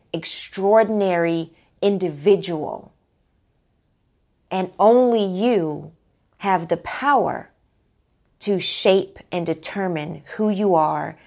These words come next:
and how you want to show up in the world. And so today, I want you to make a commitment to spending some time with yourself to be able to determine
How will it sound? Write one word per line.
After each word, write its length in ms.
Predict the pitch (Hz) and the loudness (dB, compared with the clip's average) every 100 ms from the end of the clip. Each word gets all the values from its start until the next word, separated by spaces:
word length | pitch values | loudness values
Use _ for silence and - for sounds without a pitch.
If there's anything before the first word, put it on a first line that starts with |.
| _ - | _ -8
and 120 | 151 | -6
how 280 | 147 160 180 | -6 -2 -2
you 180 | 170 | 0
want 200 | 170 160 | -2 -2
to 40 | 151 | -4
show 340 | - 165 147 | -4 -4 0
up 280 | 143 - _ _ - | 0 -2 _ _ -10
in 120 | 160 | -6
the 80 | 160 | -4
world. 500 | 147 107 - - - _ _ _ _ _ _ _ _ _ _ _ _ _ _ _ _ - | -4 -6 -10 -20 -20 _ _ _ _ _ _ _ _ _ _ _ _ _ _ _ _ -6
And 140 | 190 | -4
so 260 | 185 202 180 | 0 2 2
today, 600 | 175 175 156 202 214 160 - | 2 -4 0 2 2 0 0
I 120 | 165 | -2
want 280 | 156 202 - | 0 0 0
you 100 | 226 | -6
to 120 | 226 | -4
make 260 | 185 180 180 | -2 -2 -2
a 60 | |
commitment 680 | 165 185 160 190 - 160 - _ _ - | -10 -8 0 0 0 -6 -12 _ _ -12
to 80 | 143 | -10
spending 580 | - - 196 214 240 | -8 0 2 4 2
some 220 | 233 226 220 | 2 -4 -6
time 640 | - 214 202 165 156 156 | -6 -4 -2 -2 -4 -2
with 260 | 165 196 - | -2 -2 0
yourself 760 | 240 233 220 - - - - _ _ _ _ _ _ _ _ - | 0 2 2 2 -4 -12 -20 _ _ _ _ _ _ _ _ -8
to 120 | 190 | -4
be 220 | 180 185 - | -2 0 4
able 380 | 208 233 185 175 | 6 6 2 0
to 140 | 190 | -4
determine 720 | 175 165 196 202 175 160 165 | -6 -8 -6 -4 -4 -6 -10